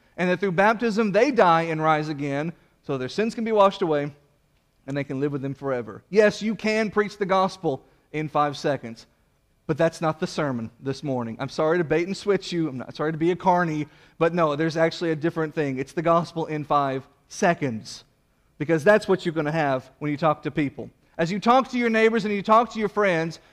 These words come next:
they're going to present to you their life. The more you get to know them, the more you'll get to know them. And they'll present to you various scenarios that they find themselves in.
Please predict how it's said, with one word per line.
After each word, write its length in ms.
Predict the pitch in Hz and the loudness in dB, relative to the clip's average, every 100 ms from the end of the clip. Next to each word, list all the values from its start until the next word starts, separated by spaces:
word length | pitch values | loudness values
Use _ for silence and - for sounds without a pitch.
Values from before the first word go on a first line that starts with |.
| - | -2
they're 120 | 180 | 2
going 140 | 214 240 | 4 2
to 40 | |
present 460 | - 226 170 294 247 | 2 0 2 0 0
to 100 | 240 | -4
you 140 | 233 | -2
their 220 | 202 214 | 2 2
life. 340 | 180 196 208 156 | 2 4 2 2
The 80 | 165 | 0
more 160 | 208 | 0
you 60 | 202 | 0
get 140 | 185 | -2
to 60 | 185 | 0
know 220 | 180 185 | 2 4
them, 240 | 233 262 - | 2 -4 -6
the 60 | 139 | -6
more 180 | 131 131 | -4 -2
you'll 100 | 135 | -4
get 160 | 170 | -6
to 60 | 214 | -4
know 220 | 196 277 | 0 0
them. 160 | 269 - _ _ _ _ 185 | 0 -8 _ _ _ _ -2
And 160 | 220 | 4
they'll 100 | 254 | 4
present 500 | - 240 180 269 311 | 6 0 0 -2 -4
to 80 | 233 | -6
you 160 | 233 220 | -6 -2
various 400 | 190 254 262 240 | 0 0 0 -2
scenarios 720 | 269 233 254 269 254 240 - | -2 0 2 4 4 4 -2
that 160 | 202 208 | -10 -4
they 100 | 220 | 0
find 300 | 220 269 285 | 2 0 0
themselves 440 | 233 214 175 160 | 0 2 2 2
in. 240 | 170 123 | -4 -4